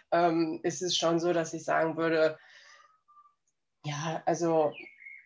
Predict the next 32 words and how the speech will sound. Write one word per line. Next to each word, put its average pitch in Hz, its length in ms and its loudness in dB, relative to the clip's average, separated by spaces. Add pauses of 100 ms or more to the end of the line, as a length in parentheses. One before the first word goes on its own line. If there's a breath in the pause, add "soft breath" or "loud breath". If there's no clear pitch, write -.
(1080)
ich 233 180 2
habe 247 180 8
nicht 226 160 4
das 208 160 4
Gefühl, 202 320 0
dass 185 180 8
da 180 140 8
besonders, 175 840 4
dass 170 180 -2
wir 175 80 0
besonders 170 420 0
hin-, 160 300 -2
hinterherhängen 190 920 6
oder 170 220 4
dass 170 180 4
das 170 160 -4
nicht 180 160 2
so 160 160 4
anerkannt 247 760 4
ist, 240 380 -2
ähm, 220 640 6 (520 loud breath)
in 202 160 0
Deutschland. 208 460 10
Es 185 140 -4
ist 208 180 -4
nur 208 240 6
eher 196 240 10
aus 196 160 6
einer 185 100 6
anderen 190 280 6
Schiene 208 440 2
heraus, 160 720 4